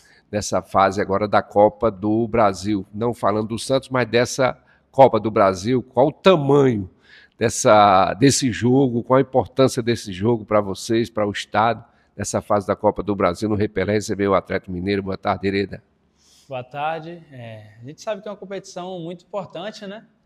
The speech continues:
Speaker 2: Não só no quesito financeiro, mas desportivamente também pro clube, né?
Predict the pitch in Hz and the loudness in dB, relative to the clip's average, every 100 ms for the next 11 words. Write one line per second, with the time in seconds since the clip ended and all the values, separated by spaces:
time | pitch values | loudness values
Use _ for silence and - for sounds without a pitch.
0 | _ _ _ _ _ 151 156 - 151 156 | _ _ _ _ _ -16 -14 -10 -10 -10
1 | 143 139 139 147 143 135 156 170 170 - | -10 -12 -12 -12 -12 -12 -12 -12 -14 -18
2 | - 165 160 185 180 170 185 156 175 - | -20 -20 -18 -16 -14 -12 -10 -10 -12 -14
3 | 139 147 143 127 135 151 147 139 170 | -14 -14 -14 -16 -12 -12 -10 -14 -16